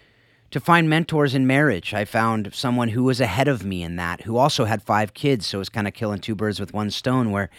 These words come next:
I could get someone I respected to talk with and encourage me in my marriage, to challenge me to be a better husband, challenge me to be a better father. I found someone who also had a lot of kids, 'cause I have five.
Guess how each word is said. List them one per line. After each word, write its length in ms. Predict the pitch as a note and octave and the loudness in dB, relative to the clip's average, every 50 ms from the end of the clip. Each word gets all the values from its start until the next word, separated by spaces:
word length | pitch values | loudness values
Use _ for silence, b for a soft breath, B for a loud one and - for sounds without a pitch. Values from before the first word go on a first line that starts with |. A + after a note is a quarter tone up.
| B B B B B B B B B | B B B B B B B B B
I 100 | - C#3 | -2 -2
could 200 | - - A#2+ G#2 | 0 -2 -4 -2
get 160 | A2+ C3 - | -2 -4 -2
someone 280 | - - C#3 C3+ B2+ A#2+ | -2 0 0 2 2 2
I 60 | A#2 | 0
respected 880 | A#2 A#2 - - - - - C3 C#3+ D3 _ - A2+ G2 F#2 E2 F2+ - _ b b b b b b b b b _ | 0 0 -2 -2 -4 -4 -2 -4 -6 -6 _ -6 -6 -6 -6 -6 -10 -12 _ b b b b b b b b b _
to 80 | - G#2+ | -10 -8
talk 380 | - - C3 B2+ B2+ - - | -2 2 2 2 2 2 0
with 240 | A2 G#2+ G#2 - - - | -4 -4 -4 -6 -8 -8
and 120 | G#2 G#2+ | -6 -6
encourage 520 | G#2+ F#2+ - - - C#3 C3 A#2 G2 - G#2 | -6 -6 -8 -4 -2 0 0 0 -2 -2 -4
me 180 | A2 A2+ A2+ | -2 0 0
in 100 | A2 G2+ | 0 0
my 140 | F#2+ F#2 F#2 | -2 -2 -2
marriage, 720 | F#2 F#2 F#2+ G2 G#2 G#2+ G2+ D#2 D#2+ - - - - - _ _ | -4 -4 -2 -2 -2 -2 -4 -6 -8 -10 -14 -16 -16 -18 _ _
to 100 | - G#2 | -14 -12
challenge 600 | F#2+ - - - - B2 A#2+ B2 A#2+ A#2 G#2+ - | -8 -6 -4 -2 0 2 2 2 2 0 -2 -4
me 120 | F#2+ G#2+ A2 | -4 -4 -2
to 80 | G#2+ | -2
be 120 | F2+ F#2+ F#2 | -2 -4 -4
a 40 | E2+ | -4
better 220 | F2 F2 E2 E2+ | -4 -6 -6 -6
husband, 420 | D2+ F2+ G2+ G2 - D2 - - _ _ _ B B B B B B B | -6 -6 -6 -6 -8 -12 -16 -18 _ _ _ B B B B B B B
challenge 460 | - - C3 A#2 A2+ A2 G#2 - - | -2 2 2 2 2 0 -2 -2 -2
me 100 | A2 G#2 | -2 -2
to 80 | G#2 | -2
be 80 | F2+ G2 | -2 -2
a 100 | F#2 F2 | -2 -2
better 220 | D#2 F2+ E2+ E2+ | -2 -4 -4 -4
father. 420 | D#2+ - - G2+ G2+ G2+ F2+ C#2 C#2 | -6 -2 0 0 2 2 0 -4 -6
I 40 | E2+ | -6
found 260 | - A2+ G#2 G2 F2+ | -4 -4 -4 -4 -4
someone 400 | - G2 F#2 F2+ F2 F2+ F#2 F2+ | -6 -6 -4 -4 -4 -4 -6 -6
who 160 | E2+ G2 - | -8 -10 -6
also 320 | - F#2+ F#2+ F#2 - G#2 | -4 -4 -2 -2 -4 -6
had 340 | F#2 E2 F#2 F2 E2+ E2+ E2 - | -6 -4 -2 -2 -2 -4 -6 -8
a 80 | - E2+ | -8 -8
lot 220 | D#2+ D#2+ E2 D#2 | -6 -6 -6 -6
of 60 | D2+ - | -8 -10
kids, 380 | - - D2+ D#2+ F2 G#2 - - | -10 -8 -8 -8 -8 -10 -12 -14
'cause 180 | - E2+ D2+ | -12 -10 -8
I 100 | E2+ D#2 | -6 -6
have 140 | D#2+ D2+ - | -6 -6 -6
five. 460 | - - D#2+ C#2+ D2 E2 F2+ G2 - | -6 -4 -4 -2 -2 -4 -4 -6 -10